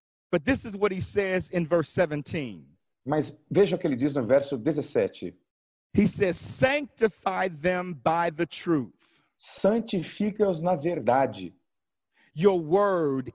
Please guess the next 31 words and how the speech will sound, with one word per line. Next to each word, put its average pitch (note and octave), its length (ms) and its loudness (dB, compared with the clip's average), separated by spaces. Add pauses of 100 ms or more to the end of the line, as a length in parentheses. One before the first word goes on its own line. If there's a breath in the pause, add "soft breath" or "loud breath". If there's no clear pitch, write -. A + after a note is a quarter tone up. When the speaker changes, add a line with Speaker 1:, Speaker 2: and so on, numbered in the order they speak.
Speaker 1:
is C#3 540 2
truth. A#2+ 460 -4 (600)
Speaker 2:
Tua C#3 180 4
palavra A#2+ 920 2
é B2 100 6
a A#2+ 60 6
verdade. G2+ 640 2 (600)
Speaker 1:
He A3+ 120 0
says, G#3+ 280 -4
"I F#3+ 100 0
want A3+ 360 0
you A3 160 -2
to F#3 180 -10
separate F3+ 1300 0
or D#3+ 300 2 (140)
set C4+ 420 0
apart B3+ 640 -2 (120)
them D3+ 540 -4 (200)
by F3+ 600 -2
the F#3+ 80 2
word E3 360 0
of D#3 160 -6
God." G3+ 420 -4 (880)
Speaker 2:
Mas A2+ 360 -6
existe D#3 340 -2
uma G#3+ 120 0
separação F#3 600 -2
que G3+ 80 -4
eu E3 80 0
quero C3 240 2
fazer G#2+ 540 0